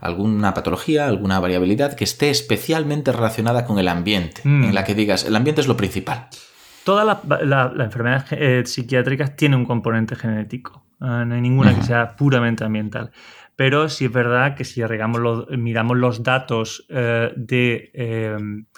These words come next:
Speaker 2: hechos de estudio, de, justamente de estudios de, de, de gemelos idénticos, la, la esquizofrenia tiene una, una, un peso genético de entre el cuarenta y uno y el sesenta y cinco por ciento,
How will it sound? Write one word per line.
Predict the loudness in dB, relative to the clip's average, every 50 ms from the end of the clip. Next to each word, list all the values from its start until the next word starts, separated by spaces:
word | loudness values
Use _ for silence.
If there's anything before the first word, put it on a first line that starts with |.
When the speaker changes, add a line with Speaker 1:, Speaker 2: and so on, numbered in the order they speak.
| _ _ _ _ _ _ _ _
Speaker 2:
hechos | -2 -2 -2 0 0 -2 0
de | 0 -2
estudio, | -4 0 2 4 4 4 4 2 2
de, | 0 0 0 0 0 -2 -2 -4
justamente | -6 -8 -10 -8 -2 0 2 2 2 0
de | -2
estudios | -2 -2 -2 0 0 0 0 0
de, | 0 -2 -2
de, | -2 -2 -2 -2 -4 -4 -6
de | -8 -12
gemelos | -12 -10 -6 -2 0 0 2 0 -2 -4 -8 -14 _ _ _
idénticos, | -6 -2 0 2 2 0 0 -2 -4 -4 -4 -4 -4 -6 -12 _ -20 -20 -20 -20 _ _ _ _ _ _ -8
la, | -4 -2 0 0 0 0
la | -2 -4
esquizofrenia | -4 -4 -6 -6 -6 -6 -4 -4 -2 0 0 0 0 0 -2
tiene | -2 0 2 2 4 4
una, | 2 2 2 2 2 2 2 0 -4
una, | -6 -4 -4 -2 -2 -2 -2
un | 0 -2 -2 0
peso | 0 0 0 0 -2 -6
genético | -4 -4 -2 -2 -2 -2 -4 -2 0 0 0
de | 0 0
entre | -2 -2 -2 -4
el | -4
cuarenta | -2 0 0 0 0 0 0 0
y | 2 2
uno | 2 2
y | 0
el | 0
sesenta | -2 -4 -4 -4 -2 -2 -4
y |
cinco | -4 -4 -4 -4 -4 -4
por | -4 -6 -4
ciento, | -2 -2 0 0 0 0 -4 -6 -6 -8